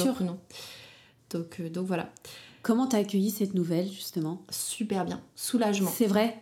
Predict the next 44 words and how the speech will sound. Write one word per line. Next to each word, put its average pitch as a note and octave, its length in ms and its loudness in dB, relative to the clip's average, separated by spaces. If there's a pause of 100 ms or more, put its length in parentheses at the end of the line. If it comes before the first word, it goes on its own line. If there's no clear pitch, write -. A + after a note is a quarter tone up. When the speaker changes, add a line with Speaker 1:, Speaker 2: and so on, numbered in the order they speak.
(160)
Speaker 2:
Ah, G3+ 100 4
tu A3 60 2
t'es B3 60 6
Speaker 1:
Soulagement. G#3+ 340 6
Speaker 2:
dit, « B3+ 60 4
Ça A#3 160 4
y A3+ 120 6
est, A#3+ 320 0
ça - 160 0
y F#3 80 4
est, F3+ 60 4
il F#3 40 6
y F3+ 60 6
a G3 40 6
une A#3 140 4
Speaker 1:
On D4 40 4
sait. C4+ 260 4
Speaker 2:
explication. » A3+ 460 4 (560)
Et F#3+ 100 4
donc, C#4 240 4
on G#3+ 60 4
pourra F3 220 0
mettre A3+ 240 2
en G3 60 2
place G#3 300 0
un G3 60 2
fameux G3 280 2
plan G3+ 180 0
d'action. F3+ 380 0
Speaker 1:
C'est D4 180 2
ça. A3+ 320 0 (120)
On G3+ 140 2
sait B3+ 180 2
ce C#4+ 80 -2
qui D4+ 140 2
se - 80 -4
passe, G#3+ 360 0 (200)
donc C4+ 300 2
on C4 60 2
va G#3+ 120 2
pouvoir A#3 300 -2
trouver A#3+ 200 0
une A#3 60 2
solution. G3+ 460 -2